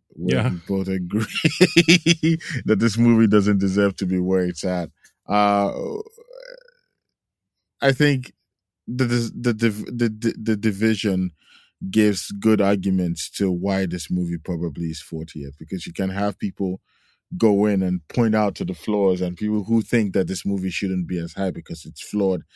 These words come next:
Speaker 1: have a real good argument to make, and people who feel en-, totally entertained by it, um, have a good point to make about it as well. And I think, and I think, you know, the lo-, the more we go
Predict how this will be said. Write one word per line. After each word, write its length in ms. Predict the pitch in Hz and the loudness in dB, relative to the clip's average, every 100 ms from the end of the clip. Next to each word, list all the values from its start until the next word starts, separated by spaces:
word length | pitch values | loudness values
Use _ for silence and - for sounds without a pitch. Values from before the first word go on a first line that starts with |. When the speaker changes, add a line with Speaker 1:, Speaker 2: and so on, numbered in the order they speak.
| - - _ _ _ | -20 -20 _ _ _
Speaker 1:
have 400 | - 123 120 107 - | 2 6 6 2 0
a 220 | 110 110 | 4 4
real 440 | 98 107 123 120 | 2 2 4 4
good 320 | 113 113 113 - | 2 4 4 4
argument 560 | 107 113 101 101 95 - | 4 4 2 0 0 -2
to 100 | 90 | -2
make, 340 | 92 80 76 - _ | 0 -2 -8 -18 _
and 420 | 98 101 101 95 - | -2 0 0 -2 -4
people 320 | 113 101 95 | -6 -4 -6
who 160 | 107 98 | -2 -4
feel 300 | - 104 87 | -2 -2 0
en-, 200 | 98 87 _ - | -4 -6 _ -2
totally 360 | 156 139 123 110 | 0 2 2 2
entertained 560 | 95 - - 98 95 | -2 -8 -4 -2 -2
by 180 | 90 87 | -2 -4
it, 200 | 87 85 - _ - - _ _ | -4 -6 -10 _ -20 -20 _ _
um, 380 | 101 98 95 95 | 0 2 2 0
have 340 | 92 101 95 - | 2 2 2 -2
a 160 | 95 | -4
good 340 | 87 92 95 - | -2 -2 -4 -4
point 280 | 92 90 87 | -4 -4 -4
to 100 | 85 | -4
make 260 | 82 78 | -4 -6
about 300 | 73 80 78 | -10 -8 -8
it 120 | 73 67 | -10 -14
as 140 | 71 76 | -16 -16
well. 300 | 64 - _ | -20 -20 _
And 80 | 107 | 0
I 100 | 120 | 2
think, 280 | 120 143 123 - - - | 4 2 2 -6 -20 -10
and 100 | - | -4
I 80 | 110 | -2
think, 320 | - 151 131 _ - | 0 -2 -2 _ -4
you 100 | 127 | 0
know, 180 | 104 95 | 0 0
the 80 | 107 | 0
lo-, 340 | 110 117 120 123 | 4 6 4 4
the 80 | 117 | 2
more 260 | 117 123 | 4 4
we 120 | 127 | 4
go 480 | 117 117 117 147 226 | 4 6 6 4 0